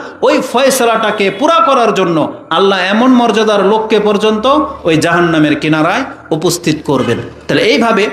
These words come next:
আল্লাহ সুবহানাহু ওয়া তাআলার কিছু চূড়ান্ত ফয়সালা রয়েছে, তার মধ্যে এই মৃত্যু হচ্ছে একটি। এই মৃত্যু কিন্তু প্রত্যেককে গ্রহণ করতে হবে।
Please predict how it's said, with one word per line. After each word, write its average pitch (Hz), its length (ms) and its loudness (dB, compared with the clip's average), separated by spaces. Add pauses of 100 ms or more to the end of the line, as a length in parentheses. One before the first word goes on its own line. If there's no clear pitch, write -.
(340)
আল্লাহ 190 220 2
সুবহানাহু 185 560 0
ওয়া 175 120 2
তাআলার 165 240 0
কিছু 170 260 0
চূড়ান্ত 196 500 0
ফয়সালা 196 440 0
রয়েছে, 202 420 2 (260)
তার 170 220 -2
মধ্যে 156 240 0
এই 156 180 2
মৃত্যু 214 460 2
হচ্ছে 180 300 0
একটি। 175 600 0 (460)
এই 151 100 2
মৃত্যু 185 380 0
কিন্তু 175 280 -2
প্রত্যেককে 214 840 -4
গ্রহণ 147 300 2
করতে 123 280 -2
হবে। 107 200 -4